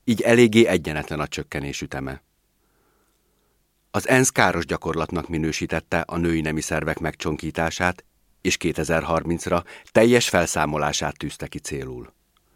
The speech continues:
Hogy felhívja a problémára a figyelmet, február hatodikát kijelölte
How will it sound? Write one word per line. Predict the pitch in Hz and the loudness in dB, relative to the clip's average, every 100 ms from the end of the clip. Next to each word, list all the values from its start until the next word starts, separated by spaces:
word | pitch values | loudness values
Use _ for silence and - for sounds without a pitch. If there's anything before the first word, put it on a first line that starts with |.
| _ _ _ _ _ _ _ _ _ _ | _ _ _ _ _ _ _ _ _ _
Hogy | - - | -2 4
felhívja | 139 139 131 113 101 | 4 6 6 8 6
a | |
problémára | 104 101 95 92 82 78 | 6 4 6 6 4 2
a | 71 | -2
figyelmet, | - 76 78 78 90 - _ _ _ _ | -4 -2 -2 0 -2 -6 _ _ _ _
február | 113 104 98 85 80 | 4 6 6 4 2
hatodikát | 82 78 80 90 92 - | -2 -4 -2 0 0 0
kijelölte | - 85 78 80 76 87 | -2 0 0 -2 -2 -4